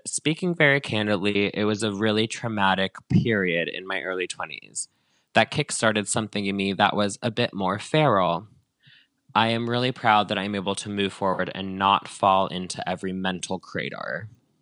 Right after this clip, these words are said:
She kind of, like, admitted that she was like, "I was fucking young and it was fucking traumatic and, like, that was the worst experience of my life." Stewart famously has come out as gay.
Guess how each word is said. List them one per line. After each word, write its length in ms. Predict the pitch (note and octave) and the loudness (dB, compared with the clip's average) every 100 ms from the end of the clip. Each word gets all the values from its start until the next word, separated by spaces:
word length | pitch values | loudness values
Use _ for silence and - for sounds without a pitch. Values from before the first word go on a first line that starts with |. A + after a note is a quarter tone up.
| _ - | _ -10
She 300 | - C3+ B2 | -6 -4 -4
kind 300 | - B2 A#2 | -2 0 0
of, 200 | A2+ G#2+ | 0 0
like, 220 | A2 - A2 | 0 0 -4
admitted 400 | A2 G#2 G#2 F#2+ | -2 0 0 0
that 180 | G2 | -2
she 100 | - | -2
was 180 | G2+ G2 | -6 -4
like, 280 | G2+ F#2+ _ _ G2+ | -2 -4 _ _ 0
"I 160 | G#2+ | 2
was 160 | B2 B2+ | 0 -2
fucking 340 | C#3 D#3 D#3 | -4 -4 -2
young 320 | G2+ F#2+ G2 | 0 0 0
and 160 | F#2+ G2 | -2 -2
it 60 | F2 | -2
was 200 | G2 - | -4 -2
fucking 500 | F#2+ - G#2+ G#2 - - | -4 -2 -6 -6 -10 -8
traumatic 540 | A2 F#2+ F#2 F#2+ - | -2 2 4 4 2
and, 180 | F#2+ F2+ | 0 0
like, 160 | F2+ | 2
that 120 | G2 E2+ | 2 2
was 120 | F#2+ | 2
the 60 | |
worst 260 | F2+ F#2 - | 0 0 -2
experience 340 | - F#2 F2 | -4 -2 -2
of 60 | F2+ | -2
my 80 | E2+ | 2
life." 340 | E2+ E2 G#2 _ _ _ _ _ _ _ _ _ _ | 2 2 0 _ _ _ _ _ _ _ _ _ _
Stewart 580 | - - C#3+ C#3 C3+ - | -8 2 4 6 4 0
famously 720 | - C3 C3 B2+ - B2+ A#2+ | 0 2 2 0 0 0 2
has 240 | A#2+ A#2 - | 2 0 0
come 200 | A#2 A2 | -2 2
out 280 | G2+ G2+ - | 4 4 2
as 760 | G2 F#2+ F#2 F#2 F2+ F2+ - - _ _ _ _ _ - | 0 2 0 -2 -6 -10 -14 -16 _ _ _ _ _ 0
gay. 580 | D#3+ E3 E3 E3 E3+ | 2 4 2 0 -4